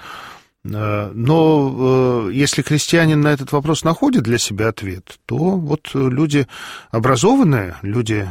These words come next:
вкусившие просвещение, очень часто отчаиваются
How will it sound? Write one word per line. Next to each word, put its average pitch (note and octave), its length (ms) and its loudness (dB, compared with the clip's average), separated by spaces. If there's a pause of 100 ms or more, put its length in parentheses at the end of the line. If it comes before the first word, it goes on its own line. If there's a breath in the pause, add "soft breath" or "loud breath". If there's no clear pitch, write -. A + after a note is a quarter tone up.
вкусившие G#2 920 0
просвещение, C3 920 -2
очень D#3+ 300 -4
часто F3+ 420 0 (460 loud breath)
отчаиваются C3 1040 0